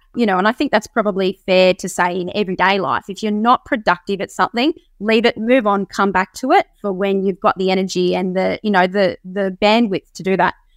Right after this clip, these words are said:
So your, your secondary sort of question there is staying motivated comes from the fact that, one, I've got an interest in it. You know, anything in life, you can't do it if you don't have a passion and an interest, because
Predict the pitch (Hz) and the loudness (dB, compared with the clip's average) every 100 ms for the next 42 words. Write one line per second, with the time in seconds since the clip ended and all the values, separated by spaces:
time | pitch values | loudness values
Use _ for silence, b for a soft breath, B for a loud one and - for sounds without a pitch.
0 | _ - 262 254 254 - _ _ 220 240 | _ -2 2 2 2 -4 _ _ -4 -2
1 | 302 220 214 226 - 320 427 349 208 196 | -2 -2 -2 0 0 0 2 2 2 0
2 | - 196 190 - 208 - 196 185 185 185 | -4 -4 -4 -4 -6 -4 -2 2 2 0
3 | 185 - - 240 294 349 254 190 202 202 | -6 -12 -4 2 4 4 4 2 0 2
4 | 185 185 - 190 196 - 202 196 180 185 | 2 0 -2 -4 -4 -4 -4 -4 -2 -4
5 | - 175 175 _ 196 180 - _ - 247 | -2 -4 -4 _ 0 0 0 _ -8 0
6 | 294 330 285 262 214 180 - 175 175 190 | 2 2 2 0 0 -6 -8 -8 -4 -2
7 | 262 285 311 - 349 370 339 294 233 208 | 2 2 2 0 0 2 2 2 4 2
8 | 185 185 202 - - 294 294 285 214 - | 2 0 -10 -12 0 2 4 2 -4 -2
9 | 240 233 208 - 185 196 220 214 196 - | 0 0 -2 -4 -2 0 0 -4 -6 -6
10 | 196 214 214 196 190 190 214 196 - - | -4 -4 -4 -6 -6 -2 0 -2 -6 -10
11 | - 202 - 226 220 | -6 -6 -2 -2 -2